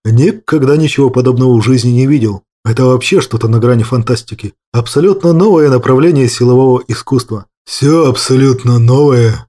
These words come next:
лишь хорошо забытое старое», поучительно произнёс вернувшимся гулким голосом азиат, не отрываясь от творимой им волжбы.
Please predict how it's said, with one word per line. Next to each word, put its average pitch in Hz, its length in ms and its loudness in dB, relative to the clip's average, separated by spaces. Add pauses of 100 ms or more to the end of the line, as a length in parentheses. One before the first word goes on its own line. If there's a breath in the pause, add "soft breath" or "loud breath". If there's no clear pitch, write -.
(120)
лишь 123 260 0
хорошо 127 560 0
забытое 117 800 0
старое», 110 720 -4 (360)
поучительно 160 720 2
произнёс 135 520 0
вернувшимся 147 640 0
гулким 127 380 0
голосом 120 580 -2
азиат, 202 380 -2 (180)
не 180 120 0
отрываясь 208 720 2
от 190 200 -2
творимой 196 580 2
им 185 240 2
волжбы. 160 640 2